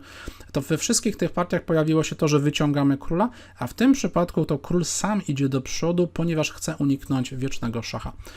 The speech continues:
Po hetman E dwa nie gramy jeszcze posunięcia G cztery, ponieważ będzie bicie na H dwa. Gramy z powrotem, taki bumerang poszedł do przodu, za chwilę wrócił na H cztery. E, i znowu teraz, e, hetman E cztery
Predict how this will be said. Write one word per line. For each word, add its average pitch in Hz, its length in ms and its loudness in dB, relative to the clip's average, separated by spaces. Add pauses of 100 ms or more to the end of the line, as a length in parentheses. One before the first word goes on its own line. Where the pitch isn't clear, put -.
(280)
Po 139 80 -2
hetman 226 440 2
E 185 100 2
dwa 175 200 2
nie 165 180 2
gramy 175 340 2
jeszcze 147 340 2
posunięcia 135 600 -2
G 127 160 -4
cztery, 127 440 -2
ponieważ 120 540 -4
będzie 117 300 -2
bicie 113 300 -6
na 151 120 -2
H 220 260 0
dwa. 170 360 0 (160)
Gramy 170 480 0 (200)
z - 120 -10
powrotem, 135 460 0
taki 123 220 -6
bumerang 143 520 0
poszedł 151 320 -2
do 123 120 2
przodu, 156 500 2
za 139 140 -2
chwilę 143 280 0
wrócił 156 360 2
na 143 100 2
H 143 140 -4
cztery. 131 380 -4 (580)
E, 135 120 0 (140)
i 190 60 4
znowu 185 480 6
teraz, 135 580 4
e, 120 300 -2 (180)
hetman 135 320 -2 (100)
E 139 60 -2
cztery 117 500 -2